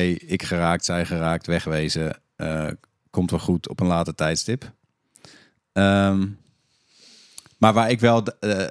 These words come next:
ook wel de gedachte dan had van, en heb, van wat zou het heerlijk zijn als Wil hield van, eh, gewoon de tuin bijhouden, molshopen weghalen, mollen vangen,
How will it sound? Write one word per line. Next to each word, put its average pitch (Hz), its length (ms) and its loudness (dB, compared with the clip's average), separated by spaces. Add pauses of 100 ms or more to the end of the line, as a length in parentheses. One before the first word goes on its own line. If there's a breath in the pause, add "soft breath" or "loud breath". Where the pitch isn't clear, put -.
(100)
ook 120 160 2
wel 101 180 4
de 95 100 2
gedachte 95 360 -2
dan 87 160 -2
had 87 360 -4 (320)
van, 85 340 -6 (260)
en 95 140 -2
heb, 92 260 -2
van 95 180 0
wat 98 140 0
zou 113 200 -2
het - 140 -8
heerlijk 117 360 2
zijn 90 200 -2
als 87 140 -4
Wil 110 380 2
hield 110 340 2
van, 95 320 0
eh, 90 340 0 (100)
gewoon 101 340 2
de 92 160 -2
tuin 98 260 4
bijhouden, 87 800 2
molshopen 90 720 0
weghalen, 82 920 -2
mollen 90 340 0
vangen, 85 640 -2